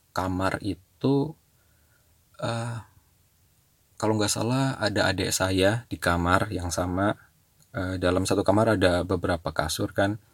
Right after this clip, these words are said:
Saya di kasur yang beda sendirian, adik saya di sebelahnya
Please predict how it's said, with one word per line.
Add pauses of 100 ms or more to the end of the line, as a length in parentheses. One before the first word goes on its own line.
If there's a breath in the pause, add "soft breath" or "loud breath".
(300 loud breath)
Saya
di
kasur
yang
beda
sendirian,
adik
saya
di
sebelahnya